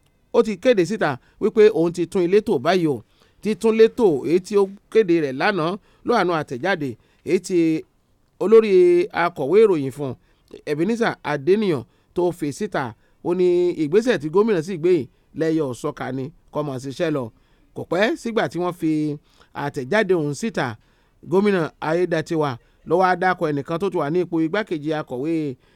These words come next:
ilé ìgbìmọ̀ asòfin àgbà tẹ́lẹ̀ rí l'Àbújá, olóyè Ọláìdé Owólabí Adélámì gẹ́gẹ́ bí deputy governor, igbákejì gómìnà ní ìpínlẹ̀ Ondo.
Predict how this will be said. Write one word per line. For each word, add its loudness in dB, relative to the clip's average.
ilé 4
ìgbìmọ̀ 0
asòfin -8
àgbà -6
tẹ́lẹ̀ 0
rí -4
l'Àbújá, -2
olóyè 6
Ọláìdé 0
Owólabí -2
Adélámì -2
gẹ́gẹ́ 0
bí 0
deputy -2
governor, -6
igbákejì -2
gómìnà -2
ní -2
ìpínlẹ̀ -6
Ondo. -4